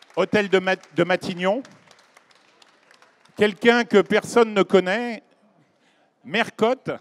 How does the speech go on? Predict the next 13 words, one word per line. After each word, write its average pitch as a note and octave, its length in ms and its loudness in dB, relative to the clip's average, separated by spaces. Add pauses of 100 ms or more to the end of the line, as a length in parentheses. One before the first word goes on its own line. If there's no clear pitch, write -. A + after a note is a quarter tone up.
(2250)
Mercotte. G#3 540 -4 (600)
Alors, C#3+ 140 -6
je, B2 140 -18
c'est F3 160 -10
une F#3 100 -10
blague, E3+ 280 -2
hein, C#3+ 100 -10
Mercotte, C#3 360 -8
parce - 160 -12
que D#3 100 -18
je C#3+ 120 -10
sais F#3+ 220 -6
que D#3 420 -4